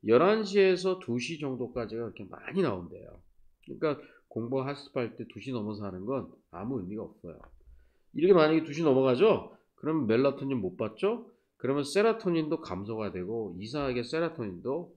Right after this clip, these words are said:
다른 데서 나오게 되거나 결국은 면역력이 떨어지는 겁니다. 자, 우리가 우리 손으로 직접 일을 하게 될 때 결국 그것은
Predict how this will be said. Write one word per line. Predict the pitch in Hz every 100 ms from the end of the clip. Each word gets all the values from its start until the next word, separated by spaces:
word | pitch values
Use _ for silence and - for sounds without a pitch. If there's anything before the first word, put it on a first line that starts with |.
| -
다른 | 90 95 117
데서 | 107 98
나오게 | 90 80 82 82
되거나 | 80 80 87 -
결국은 | 135 135 90 107 135 - _ _
면역력이 | 95 92 104 - 92
떨어지는 | 110 143 120 92 76
겁니다. | 60 50 _ _ _ _ _ _ _ _ _ _ _ _ -
자, | 120 - - -
우리가 | 147 190 214 202 226 165 104 117
우리 | 202
손으로 | 214 233 226 196
직접 | - - 165 117
일을 | 117 120
하게 | 113 107
될 | 104 101
때 | 175 247 285 - - _ _
결국 | 110 120 123
그것은 | 123 131 135 127 - 202 120 -